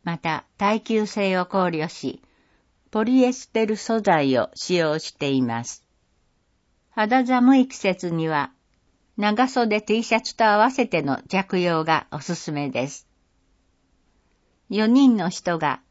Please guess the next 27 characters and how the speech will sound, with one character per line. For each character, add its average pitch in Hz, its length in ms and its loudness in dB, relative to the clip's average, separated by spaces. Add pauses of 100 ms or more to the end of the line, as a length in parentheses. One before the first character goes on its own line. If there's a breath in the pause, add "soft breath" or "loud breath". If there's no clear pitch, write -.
(320)
黒、 202 360 -2 (360)
赤、 185 400 -2 (260)
青 214 260 2
の 147 160 -2
忍 214 300 2
者 208 100 2
衣 196 120 0
装 147 300 -2
を 135 60 -4
着 - 160 -10
て - 300 -6 (100)
ポ 262 160 4
ー 240 60 2
ズ 190 120 0
を 170 100 2
と 214 140 -2
っ - 80 -4
て 165 240 2
い 156 100 -2
る 151 140 -4
写 160 200 -6
真 156 300 -6
が 147 160 -2
あ 135 60 -2
り 135 160 -4
ま 123 180 -4
す。 - 300 -20